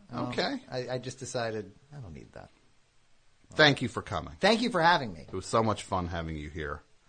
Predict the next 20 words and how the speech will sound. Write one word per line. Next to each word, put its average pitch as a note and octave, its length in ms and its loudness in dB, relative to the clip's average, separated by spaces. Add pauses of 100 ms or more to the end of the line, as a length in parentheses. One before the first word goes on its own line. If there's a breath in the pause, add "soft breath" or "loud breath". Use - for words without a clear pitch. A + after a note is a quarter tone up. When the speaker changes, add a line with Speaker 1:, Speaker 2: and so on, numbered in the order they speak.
(120)
Speaker 2:
And A2+ 100 -6
thank C#3+ 200 10
you B2 100 0
for G#2+ 280 8
all G2+ 200 8
the F#2 100 -2
support E2+ 500 0
you D2+ 120 -8
give D#2 400 -10
Speaker 1:
It's C3 160 -6
Speaker 2:
the A2 60 -6
Speaker 1:
m-, B2+ 80 -4
Speaker 2:
show. C3 220 -6
Speaker 1:
it's A#2+ 180 -8
my B2+ 180 -4
favorite D#3 420 -6 (200)
thing C#3+ 340 -2
in A2 200 -8
comedy. G#2+ 420 -8 (260)
I F#2 120 -12